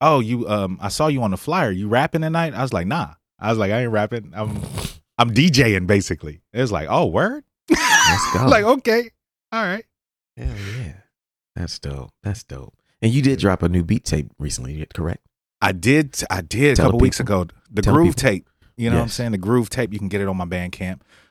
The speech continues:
Speaker 1: Um, yeah, it's nice. You know, it's my interpolation of, you know, the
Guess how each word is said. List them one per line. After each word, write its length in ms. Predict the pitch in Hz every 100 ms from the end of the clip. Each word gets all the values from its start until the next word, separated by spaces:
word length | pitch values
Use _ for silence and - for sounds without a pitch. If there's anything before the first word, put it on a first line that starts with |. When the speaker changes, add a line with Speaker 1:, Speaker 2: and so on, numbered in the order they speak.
| _ -
Speaker 1:
Um, 420 | 82 78 78 - _
yeah, 100 | 160
it's 160 | 156 165
nice. 380 | 160 147 - -
You 120 | 147
know, 200 | 113 107
it's 220 | 104 101
my 540 | 113 113 113 110 107 -
interpolation 840 | 104 - 110 - 98 101 - 98
of, 300 | 90 82 - -
you 100 | 101
know, 180 | 90 82
the 360 | 82 92 80